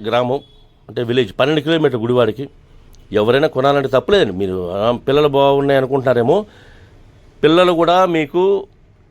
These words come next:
మూడు వేల రూపాయలు డబ్బులు తీసుకొని వెయ్యి రూపాయల కోళ్ళు మాత్రమే పంపిస్తాడు.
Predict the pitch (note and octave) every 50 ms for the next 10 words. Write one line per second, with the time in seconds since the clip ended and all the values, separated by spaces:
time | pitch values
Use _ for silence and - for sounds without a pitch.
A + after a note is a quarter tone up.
0 | _ _ _ _ _ - - C3+ D#3+ F#3 F#3+ F#3+ F#3 F#3+ F#3 F3 D#3+ E3 - -
1 | G3 G3 G3 F#3 D3+ D3+ D#3 D3+ D#3+ F3+ F3+ E3+ D#3+ C#3 - - D#3 D#3 E3 F#3
2 | G3 F#3+ - B2+ C#3 E3 G3 G3+ F#3+ F#3+ F#3+ G3+ F3+ E3+ D#3+ - - E3+ E3+ E3+
3 | E3 D#3 D3+ C#3+ C#3+ D#3 D#3 C#3+ C#3 B2+ A#2 A#2 - - B2+ A2+ G#2